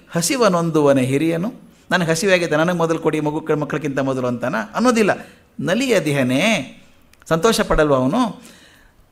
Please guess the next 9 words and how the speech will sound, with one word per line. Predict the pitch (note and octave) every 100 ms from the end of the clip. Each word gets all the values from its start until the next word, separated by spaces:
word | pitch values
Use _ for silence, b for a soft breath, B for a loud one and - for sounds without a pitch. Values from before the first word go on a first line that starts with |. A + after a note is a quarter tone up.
| _ -
ಅವ್ರ | D#3+ G3 C#4 C#4+
ಅವಲಕ್ಕಿ | A#3 A#3+ B3+ B3+
ಬೆಲ್ಲದ | A3+ A3 A3 G#3
ನೋಡ್ಕೊಂಡು | F#3+ F#3 F3+ C4 C#4+
ಈತ | A3 B3 -
ಸಂತೋಷ | A#3+ A3+ A3+ A3
ಪಡ್ತಾನೆ, | F#3 F3+ E3 D3+
ತಾನು | E3+ G#3
ತಿಂದಿಲ್ಲ. | F#3+ F3 B2+